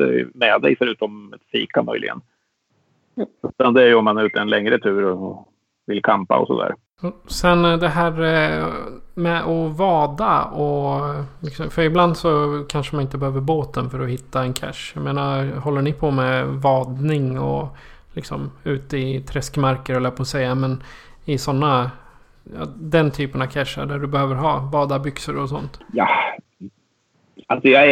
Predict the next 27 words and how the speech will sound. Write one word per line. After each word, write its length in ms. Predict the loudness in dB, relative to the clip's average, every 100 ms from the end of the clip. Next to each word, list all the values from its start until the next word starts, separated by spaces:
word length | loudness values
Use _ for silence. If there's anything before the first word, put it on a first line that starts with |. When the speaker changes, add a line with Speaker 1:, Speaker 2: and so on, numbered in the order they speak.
| 8
Speaker 1:
äger 160 | 8 4
ett 160 | 4
par 120 | 4
badarbyxor, 720 | 6 6 4 0 0 -2 0
det 100 | 2
gör 200 | 4 4
jag 140 | 2 2
ju, 100 | 0
men, 360 | -2 -4 -2
eh, 500 | -2 0 2 2 2 -2 -12 -16 _ _ -4
jag 120 | 0
har 100 | 2
ju 80 | 2
inte 160 | 2
använt 240 | 2 0 -2
dem 100 | 0
jättemånga 460 | 0 2 2 6
gånger. 320 | 6 4 0 -6 _ _ _ _ _ _ _ _
Men, 500 | 0 6 6 8 6
eh, 580 | 8 8 8 8 6 4
några 280 | 4 4 4
gånger 220 | 2 4
har 140 | 4 4
det 60 |
ju 60 | 4
blivit. 360 | 4 2 0 -6 -12 -12 -14 _ _ -14
Däremot, 600 | 2 6 6 6 4